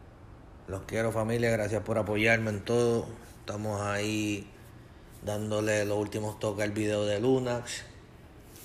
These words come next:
Un saludo a todo el staff, a todos los productores que trabajan conmigo,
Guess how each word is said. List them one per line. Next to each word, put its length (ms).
Un 100
saludo 800
a 380
todo 220
el 80
staff, 520
a 840
todos 140
los 100
productores 500
que 80
trabajan 340
conmigo, 600